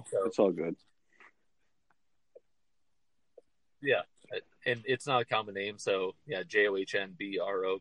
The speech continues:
Speaker 1: K K E N, and would love to connect with anybody, entrepreneurs, or,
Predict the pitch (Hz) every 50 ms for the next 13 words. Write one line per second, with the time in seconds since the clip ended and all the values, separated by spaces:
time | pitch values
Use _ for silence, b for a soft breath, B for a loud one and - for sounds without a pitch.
0 | - - 101 98 - 98 98 90 92 98 98 95 92 98 101 113 _ _ _ 120
1 | 107 101 101 98 98 107 107 104 98 107 95 95 - - 107 98 95 - - 104
2 | 95 95 92 _ _ _ _ _ _ _ _ _ _ _ _ _ _ _ _ -
3 | - 123 123 131 120 120 120 123 117 113 104 104 104 - - 117 110 110 113 113
4 | 110 107 107 - 110 98 98 95 92 92 92